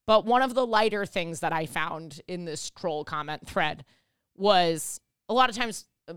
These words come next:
people will say being gay is a choice, and it's kind of one of the jokes in my viral video. So a lot of people were like, "Well, it is,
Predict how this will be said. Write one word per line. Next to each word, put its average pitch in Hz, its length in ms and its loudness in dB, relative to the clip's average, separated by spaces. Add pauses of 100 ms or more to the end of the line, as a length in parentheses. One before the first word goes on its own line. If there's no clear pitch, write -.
(100)
people 190 280 -2
will 180 80 -2
say 175 260 -2
being 160 240 -6
gay 156 160 -2
is 143 120 -6
a 151 60 -12
choice, 143 420 -8
and 143 260 -12 (220)
it's - 100 -18
kind 170 160 -4
of 147 100 -10
one 160 160 -6
of 151 80 -8
the 156 60 -10
jokes 156 500 -4
in 151 140 -6
my 147 400 -6 (380)
viral 165 280 -2
video. 226 360 2
So 190 200 -2
a - 20 -2
lot 165 180 0
of - 60 -10
people 156 180 -6
were 156 60 -4
like, 151 160 -6
"Well, 180 200 2
it 175 100 -2
is, 202 200 -6